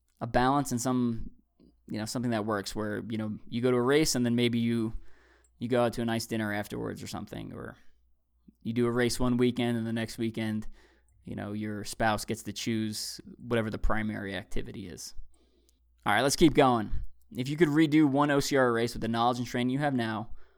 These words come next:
what would it be and what would you change? So the first thing that comes to mind is Conquer the Gauntlet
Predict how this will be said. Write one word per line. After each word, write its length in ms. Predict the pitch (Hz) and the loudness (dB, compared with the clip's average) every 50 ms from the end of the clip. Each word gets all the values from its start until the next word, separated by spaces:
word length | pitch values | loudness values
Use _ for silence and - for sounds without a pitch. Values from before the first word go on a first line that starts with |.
| _ _ _ _ _ | _ _ _ _ _
what 160 | - 131 151 | 0 0 2
would 80 | 175 160 | 2 0
it 100 | - - | 0 2
be 240 | 139 131 131 127 | 2 4 4 4
and 220 | 123 117 113 110 110 | 4 2 0 -2 -2
what 140 | 117 87 87 | -2 -2 -2
would 120 | 123 - | -4 -6
you 80 | - 110 | -8 -8
change? 500 | - - 104 101 - - 107 - - - _ _ _ _ _ _ _ _ _ _ | -8 -8 -10 -10 -10 -12 -14 -18 -20 -20 _ _ _ _ _ _ _ _ _ _
So 120 | _ - 131 | _ 0 0
the 40 | 127 | 4
first 220 | - 208 202 196 | 6 6 6 6
thing 100 | 190 175 | 6 4
that 120 | 160 151 | 4 4
comes 200 | - 165 143 - | 4 2 2 2
to 60 | - 143 | 0 2
mind 420 | 135 135 135 135 135 135 135 131 | 4 4 4 4 4 4 2 2
is 760 | - 120 123 123 123 120 120 120 117 113 - - - - - - _ _ _ | 4 4 4 4 4 4 2 2 0 -2 -2 -2 -2 -4 -6 -8 _ _ _
Conquer 360 | - - 156 151 151 - 160 | -8 -4 -2 -2 0 0 2
the 80 | 143 143 | 2 2
Gauntlet 840 | 131 139 143 143 135 139 139 139 135 135 135 131 127 - - - - | 4 4 4 4 4 4 4 4 6 6 6 4 2 0 -4 -12 -12